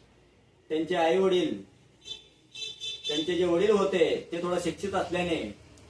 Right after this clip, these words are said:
त्यांना, अहिल्याबाई होळकरांना, राजमाता होळकरांना आपल्या ज्ञानाच्या माध्यमातून थोडं त्यांना शिक्षण दिलं. त्या शिक्षणाच्या जोरावरती राजमाता होळकर यांनी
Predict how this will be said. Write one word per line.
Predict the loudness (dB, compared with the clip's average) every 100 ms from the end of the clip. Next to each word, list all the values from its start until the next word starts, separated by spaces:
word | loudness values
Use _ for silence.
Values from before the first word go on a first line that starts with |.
| -20 -20 -20 -20 -20 -20 -2
त्यांना, | 0 2 2 2 0
अहिल्याबाई | 2 2 4 4
होळकरांना, | 4 4 2 0 0
राजमाता | 2 2 0 -2 2
होळकरांना | 2 2 2 2 2 0 -2 -12 -20 -20 -20 -20 -20 -20 -20 -20 -8
आपल्या | -4 -2 2 4 2 0
ज्ञानाच्या | 0 0 0 0
माध्यमातून | -2 -2 -2 -2 -2
थोडं | -2 0 0
त्यांना | 0 0
शिक्षण | -2 -4 -2 0
दिलं. | 2 2 0 -4 -14 -20 -20 -20 -20 -20 -20 -20 _ -4
त्या | -2 0
शिक्षणाच्या | -2 -2 -2 0
जोरावरती | 2 4 4 4 2
राजमाता | 2 2 2 -2 0
होळकर | 0 2 0
यांनी | 2 2 2 -2